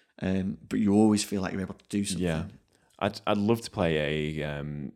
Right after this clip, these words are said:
Speaker 2: competitive game of this now, just purely because some of the, um, it's like garrison cards almost, isn't it? So you can get, mine was the Dwarven Tower cards that you can bring in for an influence. So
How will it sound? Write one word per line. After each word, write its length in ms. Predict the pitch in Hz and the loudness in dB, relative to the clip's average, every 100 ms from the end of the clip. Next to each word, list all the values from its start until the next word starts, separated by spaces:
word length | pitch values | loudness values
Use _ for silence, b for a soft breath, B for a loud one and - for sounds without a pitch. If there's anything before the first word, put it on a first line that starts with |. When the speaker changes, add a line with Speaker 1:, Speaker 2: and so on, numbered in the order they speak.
| - | -14
Speaker 2:
competitive 460 | 85 - - 80 | -10 -10 -8 -8
game 200 | - 69 | -8 -8
of 120 | 65 - | -10 -12
this 200 | 73 - | -12 -10
now, 260 | 67 60 B B B B B _ | -10 -12 B B B B B _
just 400 | - 110 - - | -2 0 -2 -10
purely 360 | - 113 110 107 | -2 0 0 0
because 720 | 101 - 110 85 69 73 - _ _ - | -2 0 2 2 -2 -6 -10 _ _ -8
some 260 | - 98 | -2 0
of 180 | 92 - | 0 -2
the, 520 | 90 85 85 82 80 | 0 2 2 0 -2
um, 680 | - 80 80 80 80 80 - - - B B B B B _ _ | -4 -4 -4 -4 -4 -4 -8 -14 -18 B B B B B _ _
it's 260 | 87 92 - | -10 -8 -8
like 140 | 76 | -8
garrison 380 | 78 95 98 92 | -4 -2 -2 -4
cards 300 | - 78 80 | -6 -6 -4
almost, 300 | 78 78 80 | -4 -4 -4
isn't 160 | 92 87 | -4 -4
it? 180 | 80 - | -4 -6
So 240 | 85 85 | -2 -2
you 300 | 85 85 85 | 0 0 -2
can 240 | 82 87 85 | -4 -6 -2
get, 280 | 101 - _ - | -2 -2 _ -14
mine 280 | 87 87 87 | -6 -2 -2
was 160 | 80 82 | -2 -4
the 180 | 78 | -4
Dwarven 380 | 78 82 80 80 | -2 -2 -2 -4
Tower 320 | - 80 78 73 | -6 -6 -6 -8
cards 280 | 76 71 | -10 -10
that 60 | - | -10
you 60 | - | -12
can 120 | - | -8
bring 200 | 76 76 | -8 -6
in 120 | 76 | -10
for 140 | - | -8
an 80 | 76 | -8
influence. 520 | 76 80 64 69 - - | -6 -6 -8 -8 -8 -4
So 160 | 80 | -4